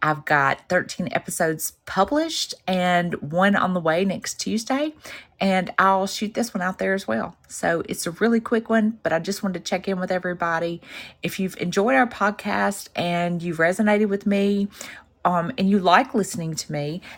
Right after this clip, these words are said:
then please subscribe. Leave us a review. I love to hear from everyone. I've been getting some wonderful feedback, and I would love to hear from you too. If you're interested in being on our podcast, then you can email me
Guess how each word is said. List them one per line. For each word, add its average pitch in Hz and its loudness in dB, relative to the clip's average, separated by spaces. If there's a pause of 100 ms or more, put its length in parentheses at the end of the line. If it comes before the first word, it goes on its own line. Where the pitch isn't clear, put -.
(140)
then 185 2
please 208 -2 (640)
subscribe. 156 0 (240)
Leave 208 4
us 269 0
a 214 0
review. 151 -2
I 165 0
love 160 -2
to 196 -2
hear 156 0
from 170 -8
everyone. 170 -4
I've 147 -6
been 147 -6
getting 147 -6
some 143 -8
wonderful 160 -6
feedback, 160 -2 (380)
and 175 0
I 160 8
would 160 4
love 156 2
to 180 -4
hear 165 -4
from 156 -8
you 156 -6
too. 185 -2 (380)
If - -6
you're 170 -4
interested 214 0
in 160 -4
being 156 0
on 220 2
our 240 4
podcast, 247 0 (240)
then 175 0
you 180 -2
can 156 -4
email 202 4
me 220 4